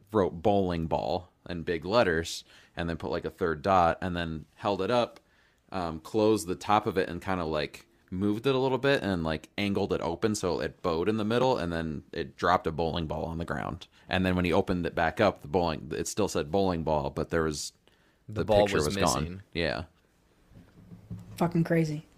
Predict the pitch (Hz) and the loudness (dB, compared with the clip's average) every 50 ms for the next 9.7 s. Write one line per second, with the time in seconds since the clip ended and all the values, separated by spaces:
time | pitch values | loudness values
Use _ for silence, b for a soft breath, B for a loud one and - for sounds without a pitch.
0 | - - - - 202 185 180 170 165 175 180 185 185 185 180 175 175 165 160 175 | -20 -4 2 4 6 6 6 6 4 2 2 2 0 0 0 -2 -2 -2 -2 -2
1 | 180 185 180 180 - 190 202 196 220 240 254 254 247 240 220 226 226 220 214 202 | -2 -2 -4 -4 -2 0 2 4 4 6 6 6 4 4 4 4 4 4 4 2
2 | 190 170 165 170 196 202 185 165 165 170 175 175 175 175 165 175 165 160 156 156 | 0 0 -2 -2 -2 -2 -2 -4 -4 -4 -4 -4 -4 -4 -6 -6 -8 -8 -8 -8
3 | 170 175 165 - - b b b b b b b b b b _ _ _ _ - | -8 -8 -8 -10 -14 b b b b b b b b b b _ _ _ _ -14
4 | 180 170 160 170 175 - 170 165 139 107 117 117 98 - 104 127 113 - 117 120 | -10 -10 -8 -10 -10 2 6 6 6 6 4 2 0 0 2 2 2 2 2 2
5 | 120 - 170 165 135 127 - - 117 117 117 - _ _ _ _ _ _ _ _ | 2 0 0 -2 -2 -2 -2 -4 -6 -6 -6 -8 _ _ _ _ _ _ _ _
6 | _ B B B B B B B B _ 214 240 254 247 330 294 247 226 190 170 | _ B B B B B B B B _ 4 4 4 6 4 4 6 6 4 4
7 | 160 - - _ - 202 - - 226 208 180 170 165 180 196 202 202 202 202 - | 0 -6 -14 _ -14 -14 -8 -4 -2 -2 0 0 -2 -2 -2 -2 -2 -2 -2 0
8 | - 208 196 190 185 - 196 185 180 180 175 170 175 175 175 175 160 165 - 175 | 0 0 0 -2 -2 -2 -2 -2 -2 -4 -4 -4 -4 -2 -2 -4 -4 -6 -4 -2
9 | 185 190 185 185 185 180 175 170 165 175 170 170 - | 0 0 0 0 -2 -2 -4 -4 -4 -4 -4 -6 -8